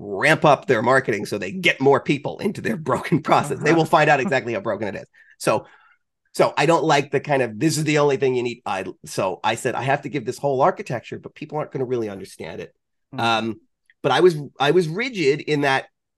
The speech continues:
Speaker 1: people have to learn about the whole thing.
Speaker 2: Mm-hmm.
Speaker 1: And, and I went, "But, but how could anyone understand the entire thing?" So what I had to do is,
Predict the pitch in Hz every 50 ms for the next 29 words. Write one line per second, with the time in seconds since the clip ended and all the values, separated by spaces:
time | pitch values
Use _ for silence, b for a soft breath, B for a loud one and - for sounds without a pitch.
0 | _ _ _ _ _ _ _ - 170 - 151 151 151 151 156 156 - 165 147 143
1 | 135 135 127 117 113 - - 110 117 113 101 - _ 254 233 151 113 95 156 -
2 | _ _ _ _ _ _ _ _ _ 131 123 120 120 107 101 - 127 123 120 120
3 | 110 - _ 120 123 117 110 104 113 101 - _ 78 82 117 120 - - 127 -
4 | _ 120 104 120 131 - - 175 160 - - - - 208 190 147 135 131 123 117
5 | 117 107 104 104 104 104 - - 110 95 101 101 98 104 - 98 104 110 - 101
6 | 101 - 156 143 151 160 156 175 185 160 151 147 147 143 131 120 113 113